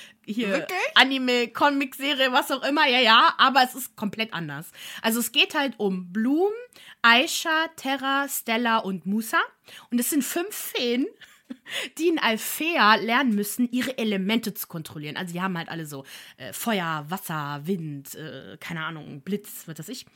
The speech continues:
Speaker 1: Jedoch kommt es aber zu Auseinandersetzungen in Ra-, Rivalitäten mit den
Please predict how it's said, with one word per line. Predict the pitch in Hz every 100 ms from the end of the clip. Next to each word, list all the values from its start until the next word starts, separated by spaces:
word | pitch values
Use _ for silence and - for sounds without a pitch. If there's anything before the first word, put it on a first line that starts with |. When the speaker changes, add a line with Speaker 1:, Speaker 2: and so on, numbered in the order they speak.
| - - - 220
Speaker 1:
Jedoch | 226 302 -
kommt | - 330 381
es | -
aber | 208 208
zu | - -
Auseinandersetzungen | - 196 214 294 226 226 - 220 208
in | 202
Ra-, | 185 202 190
Rivalitäten | 214 214 196 175 165 - 254 254 170 180 208 - -
mit | 196 226 285 - 190
den | 180 202